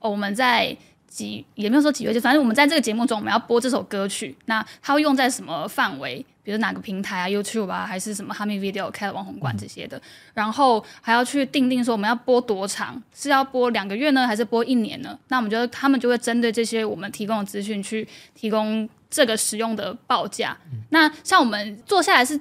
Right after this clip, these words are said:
Speaker 1: 真的是有用到一首歌啦，那这一首歌的话就是限制说你只能播一年，那一年之后你就得下架，那你后续要再播的话就还要再付一笔钱，所以这对节目制作来讲是非常复杂的一个，一个工啦。
Speaker 2: 这样子大概会多少钱啊？就假如说一年，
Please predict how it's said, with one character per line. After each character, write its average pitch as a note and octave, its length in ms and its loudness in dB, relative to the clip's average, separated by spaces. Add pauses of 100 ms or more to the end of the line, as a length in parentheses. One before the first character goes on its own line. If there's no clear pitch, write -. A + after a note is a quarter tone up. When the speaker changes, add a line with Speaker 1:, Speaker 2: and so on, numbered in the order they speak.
(140)
Speaker 1:
真 C#4+ 160 4
的 C#4 140 4
是 C4+ 160 -2
有 G#3 140 0
用 A#3+ 160 4
到 A3+ 120 2
一 B3 100 0
首 - 300 -4
歌 G3 220 -8
啦， - 240 -6
那 C#4 120 2
这 D4 140 6
一 D#4 100 2
首 B3 160 0
歌 A3 120 -2
的 A3+ 80 2
话 B3+ 100 2
就 B3 80 0
是 B3 180 -2 (200)
限 D4+ 200 4
制 C4+ 140 4
说 B3+ 140 0
你 A3 120 0
只 G#3 120 -4
能 G3 220 -6 (120)
播 A3+ 280 2
一 C4+ 120 4
年， G3+ 360 0
那 A#3 120 -4
一 C#4+ 80 6
年 A3+ 160 4
之 G#3 60 -2
后 G#3+ 80 0
你 G3 60 -6
就 G3+ 100 -2
得 G3 140 -10
下 - 280 -4
架， - 220 -6
那 C4 100 2
你 A3+ 80 -2
后 F4 160 0
续 D#4 140 -2
要 C#4 120 4
再 B3+ 120 2
播 A#3+ 180 0
的 G#3 80 -2
话 G#3+ 140 -2
就 A#3 100 -2
还 A3 140 0
要 G#3 80 4
再 A3+ 120 0
付 A3+ 240 -10
一 G3+ 80 -6
笔 - 140 -12
钱， - 240 -16 (340)
所 F4 140 0
以 D#4+ 40 2
这 E4 100 -2
对 E4 200 2
节 A#3 220 2
目 C#4+ 140 8
制 D4 100 0
作 C4+ 120 4
来 G3+ 160 0
讲 G3+ 200 -2
是 B3+ 160 0
非 A#3+ 180 0
常 G3+ 220 -4
复 A3+ 240 -2
杂 C#3+ 220 -2
的 D3 180 -8
一 G3 160 -8
个， F#3 160 -6
一 - 140 -6
个 G3+ 100 -4
工 F#3+ 300 -6
啦。 - 200 -14 (240)
Speaker 2:
这 C4+ 100 -2
样 A3 100 -2
子 B2+ 80 -6
大 C3 100 -4
概 B2 80 -2
会 B2+ 100 0
多 A#2+ 120 -4
少 - 100 -16
钱 - 220 -16
啊？ A#2+ 180 -20
就 D3 80 -6
假 B2+ 100 -4
如 G#2+ 80 -6
说 A#2 220 -4
一 D3+ 80 -8
年， G#2 240 -10